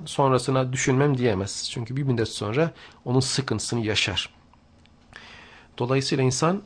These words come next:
doktor reçetesine riayet etmek durumunda bedeni hayatı için. Çünkü Allah'ın koymuş olduğu kanunlara göre size talimatları, telkinlerde bulunuyor doktor.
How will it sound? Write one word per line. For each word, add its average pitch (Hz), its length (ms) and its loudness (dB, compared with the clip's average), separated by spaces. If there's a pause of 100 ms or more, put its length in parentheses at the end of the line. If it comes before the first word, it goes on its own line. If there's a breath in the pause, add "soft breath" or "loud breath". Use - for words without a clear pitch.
(300)
doktor 127 340 2
reçetesine 131 580 -4
riayet 135 280 0
etmek 131 320 0
durumunda 120 360 2
bedeni 131 320 6
hayatı 135 360 4
için. 127 200 0
Çünkü 143 440 0
Allah'ın 139 340 8
koymuş 165 420 6
olduğu 131 240 6
kanunlara 180 500 8
göre 127 200 4
size - 240 -2
talimatları, 110 840 -6
telkinlerde 107 640 -4
bulunuyor 98 260 -6
doktor. - 420 -8